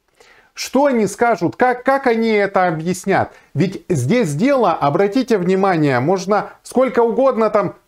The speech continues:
обвинять в чём-то Верховный суд, говорить, что он, э, какое-то там политическое решение принял и всё такое. Но когда это решение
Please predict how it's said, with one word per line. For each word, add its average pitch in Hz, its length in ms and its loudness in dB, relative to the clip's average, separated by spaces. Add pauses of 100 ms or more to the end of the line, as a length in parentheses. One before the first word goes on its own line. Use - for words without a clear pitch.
обвинять 202 840 0
в - 80 -20
чём-то 180 720 0
Верховный 170 680 0
суд, 180 360 -4 (180)
говорить, 196 420 0
что - 260 0
он, 226 260 0 (220)
э, 160 360 0
какое-то 196 480 0
там 185 180 0
политическое 214 1120 0
решение 180 880 0
принял 165 440 0
и 156 140 -2
всё 170 240 -2
такое. 127 480 -2
Но 139 600 0 (440)
когда 147 840 0
это 175 380 2
решение 143 760 0